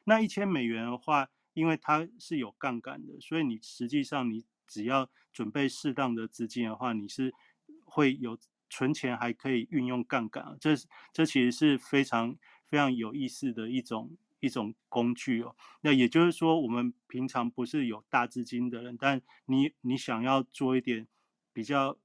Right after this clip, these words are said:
比较安稳，又你比较自己能够掌控的话，我觉得这是一个值得大家去学习或者是去了解的一种，呃，新的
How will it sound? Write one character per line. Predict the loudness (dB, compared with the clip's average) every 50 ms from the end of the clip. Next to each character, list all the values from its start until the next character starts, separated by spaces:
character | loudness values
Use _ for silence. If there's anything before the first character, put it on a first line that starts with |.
| _ _ _ _ _ _
比 | _ -8 -2
较 | 0 0 0 0 -2 -2
安 | -4 -2 0 0
稳， | -2 -2 -2
又 | -2 0 0
你 | -2 -2
比 | -2 -2
较 | 0 0
自 | 0 0 0 0
己 | 0 0
能 | 0 -4 -4
够 | -4 -4 -6
掌 | -6 -6 -10 -10 -10 -10
控 | -10 -8 -6 -6
的 | -6 -8
话， | -6 -4 -4 -4 -4 -8 _ _ _
我 | -4 -2 0
觉 | 2 0
得 | 2
这 | 2 0
是 | 2 4 2 2
一 | 2
个 | 2 -2 -4
值 | -4 -4 -4 -2
得 | -2 -2 -2
大 | 0 2 2 2 2
家 | 2 -2 -4 -4 -4
去 | -8 -6 -4 -4 -4 -4 -8 _ _ _ _
学 | -8 -4 -2 -2 -2
习 | -4 -4 -6 -6 -6
或 | -4 -4 -6
者 | -4 -6 -8 -10
是 | -6 -4 -4 -4
去 | -2 -4 -4
了 | -2 -2 -4 -4 -4
解 | -4 -6 -6 -6
的 | -4 -6
一 | -6 -6
种， | -6 -8 -10 -10 -14 _ _ _ _ -16 -14 -10
呃， | -8 -8 -8
新 | -8 -4 0 2 2 4
的 | 4 2 0 -2